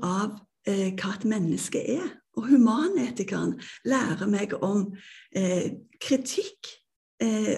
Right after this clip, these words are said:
det at kirken også må ta kritikk for en del av sine handlinger, og hva, og verdien ved å være menneske. Så jeg tenker at ja, der er farer for at vi kan bli påvirket, og at vi kan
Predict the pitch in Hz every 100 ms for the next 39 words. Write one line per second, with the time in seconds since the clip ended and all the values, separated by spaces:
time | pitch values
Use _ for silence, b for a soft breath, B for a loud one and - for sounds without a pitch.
0 | - 240 254 285 - 277 - 277 - 208
1 | 247 202 190 - 233 - 247 247 330 -
2 | - 202 233 196 185 190 202 - 233 190
3 | - 196 151 - - - - - B B
4 | B 247 240 214 208 202 220 226 233 180
5 | 190 202 - - B B 180 185 - 185
6 | 180 185 180 - 196 254 254 269 233 247
7 | - B B B B 190 185 247 339 -
8 | 269 262 - 247 165 - - - 269 254
9 | 208 208 - 104 196 B B B B B
10 | _ _ - 233 240 - 196 190 214 -
11 | - 233 233 - 196 196 - 202 220 208
12 | 208 -